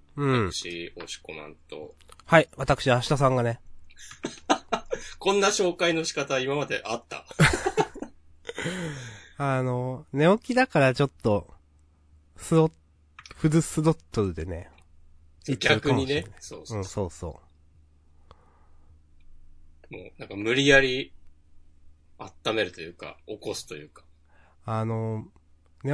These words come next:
Speaker 1: 起きってね、自分では別にそんな分かってないけど、後日編集しているとき、超声がおかしくて笑うみたいなことはね、よくあります。
Speaker 2: ああ。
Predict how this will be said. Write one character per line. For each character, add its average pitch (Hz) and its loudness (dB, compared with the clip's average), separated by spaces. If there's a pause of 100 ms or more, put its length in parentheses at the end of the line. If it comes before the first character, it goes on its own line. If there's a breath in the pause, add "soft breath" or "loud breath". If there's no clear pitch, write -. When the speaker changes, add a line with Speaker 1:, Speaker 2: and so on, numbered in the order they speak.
Speaker 1:
起 - -20
き - -20
っ - -20
て - -4
ね、 170 2
自 123 0
分 202 4
で 214 2
は 151 4
別 117 -2
に 117 0
そ 123 0
ん 123 -2
な 120 0
分 120 -4
か 135 0
っ - -6
て - -6
な 110 0
い 107 -4
け 101 -6
ど、 98 -2
後 147 2
日 170 -4
編 120 0
集 131 -4
し - -14
て 139 -2
い 131 0
る 127 -2
と 127 -10
き、 104 -8
超 160 2
声 120 4
が 95 -2
お 90 -2
か 104 -2
し - -8
く - -16
て 95 -8
笑 95 0
う 95 -6
み 95 -10
た - -10
い 78 -8
な 80 -12
こ - -16
と 73 -12
は 78 -10
ね、 87 -12
よ 92 -10
く - -14
あ 65 -10
り 76 -16
ま - -20
す。 - -20
Speaker 2:
あ - -12
あ。 - -18